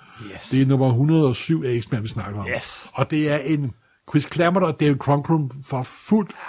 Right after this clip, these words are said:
Speaker 1: Ja,
Speaker 2: fucking
Speaker 1: men
Speaker 2: udblæsning.
Speaker 1: så fedt. Udkom på dansk i de her, øh, øh, Projekt X klassiker. Øhm.
Speaker 2: Ja, sort-hvid hæfterne der, ikke?
Speaker 1: Ja.
Speaker 2: Ja,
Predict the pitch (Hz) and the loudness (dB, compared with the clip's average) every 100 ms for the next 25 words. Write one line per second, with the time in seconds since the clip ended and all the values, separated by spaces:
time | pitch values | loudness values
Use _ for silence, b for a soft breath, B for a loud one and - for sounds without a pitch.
0 | - 135 175 170 143 151 143 131 107 98 | 2 4 4 2 2 4 4 0 -6 -6
1 | 113 - 185 135 120 - 147 135 - - | -6 0 0 2 0 -2 0 0 -2 -2
2 | 196 202 214 196 151 156 180 175 156 160 | 2 4 4 2 0 0 0 -2 -2 0
3 | 156 143 143 131 127 127 131 139 139 135 | 4 4 4 4 2 0 0 -2 -2 -4
4 | 127 - - 139 156 170 - - 160 175 | -8 -10 -6 -4 -2 -2 -2 0 2 2
5 | 240 117 - B B B B 98 B B | 0 -4 -6 B B B B -18 B B
6 | B - 151 143 131 123 120 113 b b | B -6 2 4 4 2 -2 -6 b b
7 | _ _ _ b b _ 143 - 175 214 | _ _ _ b b _ 2 6 6 6
8 | 226 143 156 - 151 151 143 175 123 160 | 8 8 6 4 2 2 2 0 0 0